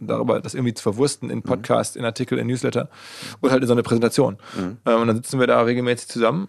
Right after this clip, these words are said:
Speaker 1: ähm, mit unserem Projektleitung Eike, ähm,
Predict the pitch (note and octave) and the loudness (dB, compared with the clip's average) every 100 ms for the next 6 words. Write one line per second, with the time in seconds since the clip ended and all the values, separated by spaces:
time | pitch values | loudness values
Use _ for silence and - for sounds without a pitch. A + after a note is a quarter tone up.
0 | - B2+ B2 B2 B2 A#2 B2 A#2 A#2 A2+ | -4 -4 -2 -4 -4 -6 0 2 2 0
1 | A2+ G#2+ - C#3 C#3+ B2+ B2+ C3 C3 A#2 | -2 -6 0 0 4 4 4 2 0 -4
2 | - C3+ C#3+ C3+ C3+ - - - _ - | -2 0 4 2 2 -4 -18 -20 _ 0
3 | A#2+ A#2 A#2 A2+ A2+ | 2 4 2 2 -2